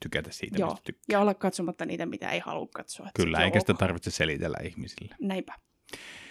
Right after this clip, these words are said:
Speaker 1: Hei, kiitoksia, ö, sinulle, joka kuuntelit ihan tänne loppuun asti. Ja me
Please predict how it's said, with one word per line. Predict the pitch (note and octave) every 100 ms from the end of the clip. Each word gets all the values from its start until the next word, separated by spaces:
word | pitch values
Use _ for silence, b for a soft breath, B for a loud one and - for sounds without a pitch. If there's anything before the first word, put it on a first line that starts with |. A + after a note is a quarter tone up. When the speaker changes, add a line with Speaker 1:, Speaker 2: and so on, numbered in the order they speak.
| B B B B B _ -
Speaker 1:
Hei, | F3 C#3+ -
kiitoksia, | - D3+ C3+ - B2+ A#2 - _ _ -
ö, | A2 G#2+ G#2+ G#2+ G2+ - _ -
sinulle, | - A2 G#2
joka | G2 -
kuuntelit | G2+ G2 F2+ F2+ G2
ihan | F2+ D#2+ -
tänne | E2 D#2+
loppuun | G2+ A#2 E2 E2
asti. | B2+ - C#3 _ - F2
Ja | F#2+ F2 F2+ - -
me | G2 F2+